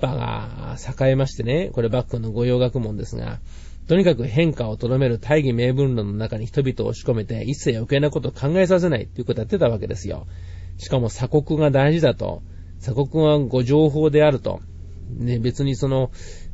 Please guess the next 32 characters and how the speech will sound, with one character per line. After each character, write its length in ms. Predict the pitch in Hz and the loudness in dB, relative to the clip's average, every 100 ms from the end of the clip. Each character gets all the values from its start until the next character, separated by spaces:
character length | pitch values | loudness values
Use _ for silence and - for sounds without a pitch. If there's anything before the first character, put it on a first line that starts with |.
| - | -2
ね、 300 | 143 156 - - | 2 4 2 -8
え 320 | - 123 117 | -8 -6 -6
ー、 20 | 123 | -6
鎖 260 | - 131 | -2 0
国 140 | 131 135 | 0 0
と 80 | |
言 80 | 139 | 0
っ 40 | 123 | 2
た 100 | 135 | 0
っ 40 | |
て 120 | 127 | 2
実 240 | 110 110 127 | -2 -2 0
際 80 | |
に 20 | 127 | 4
外 160 | 139 | 2
国 160 | 139 139 | 2 -2
人 140 | 117 | -4
来 40 | - | 0
て 120 | 202 | 2
る 100 | 135 | 2
わ 80 | - | 0
け 80 | |
で 80 | 107 | -6
す 140 | 127 - | -6 -6
よ。 320 | - 123 101 | -6 -6 -8
で、 220 | 127 131 | -2 -2
ど 240 | 117 123 143 | -2 2 2
う 40 | |
す 100 | 151 | 2
ん 60 | 202 | 0
の 100 | 120 | -2
と。 240 | - 104 | -4 -8